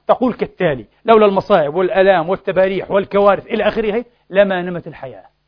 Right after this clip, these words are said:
لما تطورت الحياة، لما أمكن قيام حياة أخلاقية إنسانية".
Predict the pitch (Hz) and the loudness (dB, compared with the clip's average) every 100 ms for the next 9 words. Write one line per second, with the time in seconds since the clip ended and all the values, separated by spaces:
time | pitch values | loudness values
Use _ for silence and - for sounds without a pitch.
0 | _ _ 165 180 196 196 185 185 190 180 | _ _ -8 -6 -4 -4 -6 -6 -4 -4
1 | 151 160 - 135 98 - _ _ _ _ | -6 -12 -14 -14 -16 -20 _ _ _ _
2 | - 190 247 277 240 202 262 - 226 202 | -14 -4 -2 0 -2 -2 -4 -2 -2 -2
3 | 220 240 - 208 226 - 208 190 240 208 | -2 -2 4 6 6 4 2 0 0 -4
4 | 208 - 190 185 160 - | -4 -6 -6 -6 -6 -10